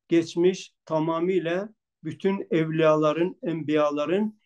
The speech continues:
kendisinden önce ne kadar göçenler varsa hepsinin böyle toplandığı bir büyük bir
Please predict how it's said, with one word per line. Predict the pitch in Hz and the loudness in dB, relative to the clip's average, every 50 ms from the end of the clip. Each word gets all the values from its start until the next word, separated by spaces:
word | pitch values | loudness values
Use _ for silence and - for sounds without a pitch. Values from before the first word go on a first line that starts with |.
| _ _ _ | _ _ _
kendisinden | - - 190 180 180 185 180 175 - - 202 185 170 170 220 262 277 254 - 214 | -4 -2 0 0 0 0 -4 -8 -12 -10 -8 -6 -4 -2 0 0 0 -2 -2 -2
önce | 202 202 180 160 180 170 156 160 | -2 -2 0 0 0 0 0 -2
ne | 175 165 | -4 -4
kadar | - 180 175 165 165 165 | -4 -4 -2 -2 -4 -6
göçenler | 151 143 151 151 147 - 160 156 156 160 156 147 | -6 -8 -8 -8 -6 -4 -2 0 0 0 0 0
varsa | 156 165 190 196 185 - - 180 185 196 196 - _ _ _ _ _ _ _ | 0 0 -2 -2 -2 -2 -2 -2 -2 -2 -4 -10 _ _ _ _ _ _ _
hepsinin | - 180 175 175 - - 165 156 165 170 175 180 175 175 - _ _ _ _ _ _ _ _ _ _ _ _ _ _ _ _ _ _ _ _ _ _ _ _ _ _ _ _ - | -2 -2 -2 -2 -2 0 0 2 4 4 4 2 0 -6 -12 _ _ _ _ _ _ _ _ _ _ _ _ _ _ _ _ _ _ _ _ _ _ _ _ _ _ _ _ 0
böyle | 156 160 151 135 135 143 147 160 170 175 180 - _ _ _ _ _ _ _ _ _ _ _ _ _ _ _ _ _ _ _ _ | 2 2 2 2 0 -2 -2 -4 -4 -6 -8 -12 _ _ _ _ _ _ _ _ _ _ _ _ _ _ _ _ _ _ _ _
toplandığı | - - 147 139 - - 147 143 143 143 139 147 156 160 160 151 123 | -4 -4 -4 -2 -2 -2 0 2 2 2 2 2 2 2 0 -2 -2
bir | 120 156 156 151 - - - _ _ _ _ _ _ _ _ _ - | -2 -2 -2 -2 -6 -12 -20 _ _ _ _ _ _ _ _ _ -4
büyük | 143 151 151 147 - - | 0 0 0 0 -2 -2
bir | 147 143 143 139 | -4 -4 -2 -4